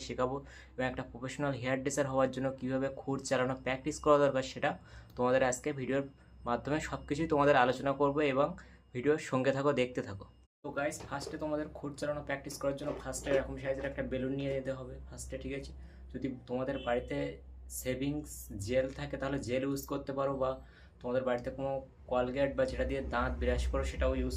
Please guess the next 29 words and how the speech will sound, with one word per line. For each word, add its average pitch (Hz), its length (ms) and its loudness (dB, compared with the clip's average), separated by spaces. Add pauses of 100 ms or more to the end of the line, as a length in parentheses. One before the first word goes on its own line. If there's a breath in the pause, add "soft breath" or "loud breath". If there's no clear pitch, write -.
করতে 123 220 -2
পারো, 110 180 -4
ঠিক 139 120 -4
আছে 151 120 -4
গাইস? 143 200 -4
তো 139 40 0 (100)
আমার 127 180 -2 (340)
কাছে 135 240 -4
এখন 135 120 -4 (100)
Colgate 127 320 2
আছে, 135 180 -4
আমি 135 180 -2
আপনাদের 131 260 -6 (140)
Colgate 120 400 -2
দিয়ে 160 180 -2
প্র্যাকটিস 123 340 -4
করে 135 180 6
দেখাবো 127 280 0
যে 131 60 -6 (100)
কীভাবে 143 320 -4 (100)
প্রফেশনালভাবে 135 680 -8 (120)
খুর 131 140 -6 (100)
চালানো 127 300 -2
দরকার 127 300 -2
এবং 135 120 0 (440 loud breath)
প্র্যাকটিস 127 320 -4 (100)
করবেন 143 280 0 (320)
যে - 80 -4 (120)
খুরের 127 220 0